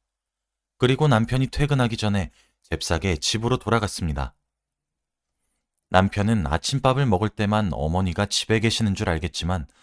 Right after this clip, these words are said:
어머니는 남편이 출근하고 제가 집안일을 하는 것도 지켜보셨고 저녁 준비를 하는 것도 지켜보시다가 상을 다 차리고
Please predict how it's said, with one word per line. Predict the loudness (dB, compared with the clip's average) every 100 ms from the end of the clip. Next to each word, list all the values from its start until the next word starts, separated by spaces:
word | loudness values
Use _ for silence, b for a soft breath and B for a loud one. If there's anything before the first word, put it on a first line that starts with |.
| b b b _ _ _
어머니는 | 2 4 4 2 2
남편이 | 2 0 0 -2 -2
출근하고 | -4 -4 0 0 0 -2 b b b
제가 | -8 -2 -2 -2
집안일을 | -2 0 2 2 2 0
하는 | 0 -2
것도 | -2 -4 -8
지켜보셨고 | -6 -4 -4 -4 -6 -6 -6 -6 b b b b
저녁 | -4 0 2
준비를 | 2 0 2
하는 | 0 -2 -2
것도 | -2 -4 -4
지켜보시다가 | -4 -4 -2 -2 -2 -2 -2 -4 -6 _ _ _ _ -16
상을 | -2 2 2 0
다 | -4
차리고 | -4 -4 -4 -2 -4